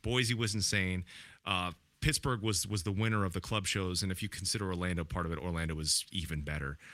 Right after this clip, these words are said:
So everything just kept getting better. Um, these were the best American shows we've ever had ever.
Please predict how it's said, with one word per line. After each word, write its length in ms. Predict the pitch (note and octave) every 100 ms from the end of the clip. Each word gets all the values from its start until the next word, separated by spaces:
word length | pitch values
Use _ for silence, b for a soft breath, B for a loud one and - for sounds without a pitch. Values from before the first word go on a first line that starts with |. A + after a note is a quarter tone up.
| B B B
So 280 | - F2+ D#2
everything 380 | C#3+ G#3 G#3+ E3
just 160 | C#3
kept 200 | - D#3+
getting 220 | E3+ D#3+
better. 440 | G2 F#2+ C#3 F#2+ E2+ -
Um, 200 | G2+ G2
these 160 | A2 A#2+
were 40 |
the 80 | C#3+
best 280 | G#2 G#2 -
American 320 | G2+ G2+ G#2
shows 260 | - G2 F2+
we've 80 | F2+
ever 120 | F2+
had 160 | F2+
ever. 360 | - F2 F#2 F#2